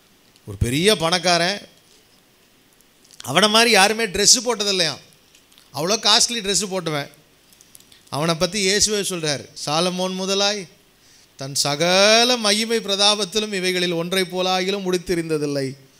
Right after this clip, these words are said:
அவ்வளோ பணக்காரன், பெரிய ஞானி. அவன் வார்த்தையில சொல்றான், "யா, நீ வந்து வாழ்க்கை ஃபுல்லா, மனுஷன் அநேக வருஷம் ஜீவித்து அவைகளில் எல்லாம் மகிழ்ச்சியாய் இருந்தாலும்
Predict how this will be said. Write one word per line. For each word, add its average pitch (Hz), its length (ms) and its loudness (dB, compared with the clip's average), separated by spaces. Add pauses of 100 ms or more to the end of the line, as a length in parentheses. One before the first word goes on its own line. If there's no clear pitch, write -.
(340)
அவ்வளோ 190 320 -4 (680)
பணக்காரன், 202 580 2 (120)
பெரிய 285 640 -4
ஞானி. 208 480 0 (340)
அவன் 185 440 -2
வார்த்தையில 240 520 0
சொல்றான், 196 680 -6 (1400)
"யா, 196 280 0
நீ 175 140 0
வந்து 170 260 -2
வாழ்க்கை 190 460 0
ஃபுல்லா, 220 480 0
மனுஷன் 220 360 2
அநேக 247 680 2
வருஷம் 247 400 2
ஜீவித்து 214 580 0 (580)
அவைகளில் 254 720 4
எல்லாம் 277 960 4
மகிழ்ச்சியாய் 269 640 6
இருந்தாலும் 214 600 4